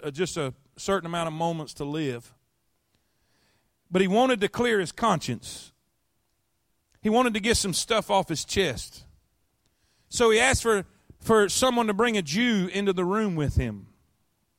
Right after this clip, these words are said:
And it was, it just happened to be Simon. Simon comes in, and, and, and I believe the, the German soldier's name was Karl. <clears throat>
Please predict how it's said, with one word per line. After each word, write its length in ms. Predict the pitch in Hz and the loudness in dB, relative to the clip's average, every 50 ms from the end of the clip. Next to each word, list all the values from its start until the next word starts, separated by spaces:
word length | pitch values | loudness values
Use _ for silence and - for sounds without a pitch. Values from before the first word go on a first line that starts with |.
| _ _ _ _ _ _ _ - - - | _ _ _ _ _ _ _ -20 -14 -6
And 140 | - 151 180 | -4 -2 0
it 60 | 180 | 0
was, 180 | 156 151 - - | 0 0 0 0
it 160 | 175 170 175 | 0 0 0
just 200 | 160 180 160 135 | -2 -2 -2 0
happened 280 | 175 165 156 - 180 170 | 0 0 0 0 -4 -6
to 60 | 165 | -4
be 100 | 170 170 | -6 -6
Simon. 560 | - - 190 175 175 156 135 123 110 98 110 _ _ _ _ _ _ _ _ _ _ _ _ _ _ _ _ _ _ _ _ _ _ _ _ _ _ _ _ | -6 -6 -4 -4 -4 -4 -6 -8 -12 -16 -20 _ _ _ _ _ _ _ _ _ _ _ _ _ _ _ _ _ _ _ _ _ _ _ _ _ _ _ _
Simon 360 | - - 220 226 226 226 220 185 | -2 0 2 2 2 0 -2 0
comes 320 | - 240 233 220 185 156 | 0 2 2 2 0 0
in, 220 | 220 226 247 269 | 0 2 2 2
and, 220 | 262 226 190 190 - | 2 0 0 -2 -2
and, 200 | 185 190 180 185 | -2 -4 -2 -2
and 160 | 180 175 170 | -2 0 0
I 80 | 175 165 | 0 0
believe 340 | 165 220 262 294 277 214 | 2 2 2 2 2 2
the, 200 | 202 208 202 175 160 | 0 0 0 -2 -4
the 200 | 165 180 175 156 | -4 -6 -6 -6
German 400 | 147 151 156 208 220 214 208 - | -6 -2 0 0 0 0 0 0
soldier's 340 | - 226 226 214 185 175 180 | 2 2 2 2 2 0 -4
name 160 | 202 202 185 | -4 -4 -4
was 120 | 160 - | -6 -8
Karl. 500 | - - 226 202 190 147 131 117 107 _ _ - | -4 -2 0 0 0 0 -2 -6 -8 _ _ -16
<clears throat> 60 | - | -14